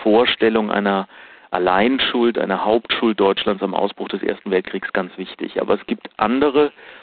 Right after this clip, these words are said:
Motive, die ich auch sehr interessant finde. Es gibt die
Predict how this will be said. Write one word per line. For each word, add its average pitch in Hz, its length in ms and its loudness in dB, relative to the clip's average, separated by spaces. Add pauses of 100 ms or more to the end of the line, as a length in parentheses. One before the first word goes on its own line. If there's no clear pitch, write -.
(140)
Motive, 127 480 -2
die 117 160 -4
ich 113 160 -2
auch 107 220 -2
sehr 110 400 2
interessant 104 580 -4 (120)
finde. 143 420 2 (640)
Es 123 140 -2 (140)
gibt - 300 -4 (200)
die 113 420 2